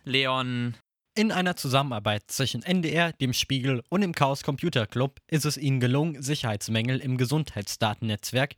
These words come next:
Speaker 2: der sogenannten Telematik-Infrastruktur nachzuweisen. Ohne besondere I-T-Kenntnisse konnte man auf den Namen dritter Personen, elektronische Arzt-, Praxisausweise oder gar Gesundheitskarten an jede beliebige Anschrift liefern lassen. Daher empfiehlt der C C C Auftragsgeber,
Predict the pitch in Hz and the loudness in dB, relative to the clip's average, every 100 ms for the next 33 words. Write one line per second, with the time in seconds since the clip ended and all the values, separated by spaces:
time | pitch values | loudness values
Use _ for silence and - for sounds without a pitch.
0 | - 180 233 220 180 135 131 - 151 - | -4 0 0 0 0 2 0 -2 -4 0
1 | 143 135 139 156 135 - 170 170 113 - | 0 2 0 0 -4 -2 -2 -2 -2 -4
2 | 107 - - 117 127 117 113 - 107 101 | -6 -6 -2 0 2 2 0 -4 -4 -2
3 | 104 98 - 233 233 202 185 185 170 160 | -2 -6 0 2 2 0 2 2 0 -2
4 | - 208 - 120 120 117 147 147 143 113 | -4 -2 0 0 0 -2 0 0 0 0
5 | 113 120 - 113 110 117 151 147 143 165 | -2 -2 -4 0 2 2 0 -4 -4 -2
6 | - 131 107 104 127 - 202 214 - 139 | -2 0 2 0 0 -2 -2 0 0 -2
7 | 127 - 113 127 127 - - - 160 156 | -2 -2 -4 -2 -2 -4 -6 -4 -4 -4
8 | 151 143 143 139 135 143 - 220 196 139 | -4 -2 0 0 0 -6 0 2 2 0
9 | 135 135 131 160 110 - - 107 104 131 | 0 0 0 0 -2 -4 -2 0 0 -4
10 | - 123 127 196 180 123 120 110 117 135 | -2 0 2 0 0 0 0 2 2 0
11 | - 127 - 113 113 107 104 101 - 104 | -2 -4 -4 -6 -4 -4 -2 -4 -4 -6
12 | - - 131 143 - 147 170 170 156 - | -8 -2 0 0 -2 -4 -2 -2 -2 -2
13 | 196 - 156 165 170 - 170 - 120 - | -4 -4 -4 -2 -2 -2 -2 -2 -4 -2
14 | 117 117 135 135 | -2 0 0 -2